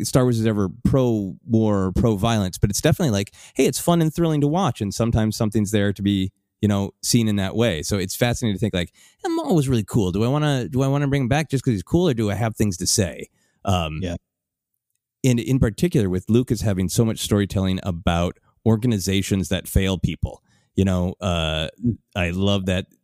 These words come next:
Speaker 1: you know, it's the story, uh, the prequels are the story of the Jedi Order failing. Uh, they're the story of the Republic failing.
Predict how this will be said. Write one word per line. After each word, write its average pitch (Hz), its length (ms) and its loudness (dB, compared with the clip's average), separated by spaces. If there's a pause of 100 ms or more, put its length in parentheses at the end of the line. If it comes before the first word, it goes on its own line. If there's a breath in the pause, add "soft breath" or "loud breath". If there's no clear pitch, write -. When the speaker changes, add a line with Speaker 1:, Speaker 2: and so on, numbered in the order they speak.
Speaker 1:
you 95 160 0
know, 90 300 0
it's 92 320 -4
the 87 320 -2
story, 104 520 0
uh, 98 220 -4
the 110 100 -2
prequels 131 300 0
are 139 60 0
the 135 80 0
story 151 260 -2
of 151 60 -2
the 147 80 -2
Jedi 156 300 0
Order 160 280 0
failing. 90 600 0 (280 loud breath)
Uh, 92 140 0
they're 95 200 0
the 110 80 -2
story 143 280 0
of 143 100 -2
the 147 60 0
Republic 156 520 -2
failing. 87 480 0